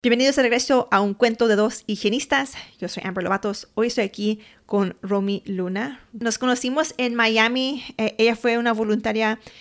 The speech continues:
en el Crest Oral-B's Closing America's Smile Event Volunteer. Este, fue voluntaria el viernes. También fue el curso que hicimos el viernes en la mañana.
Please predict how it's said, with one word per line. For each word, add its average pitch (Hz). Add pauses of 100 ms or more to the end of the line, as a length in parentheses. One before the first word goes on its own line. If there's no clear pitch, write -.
(280)
en 208
el 202
Crest -
Oral-B's 208
Closing 220
America's 196
Smile 185
Event 190 (100)
Volunteer. 233 (400)
Este, 202
fue 208
voluntaria 185
el 190
viernes. 214
También 262
fue 277
el 254
curso 285
que -
hicimos 262
el 226
viernes 208
en 254
la 196
mañana. 185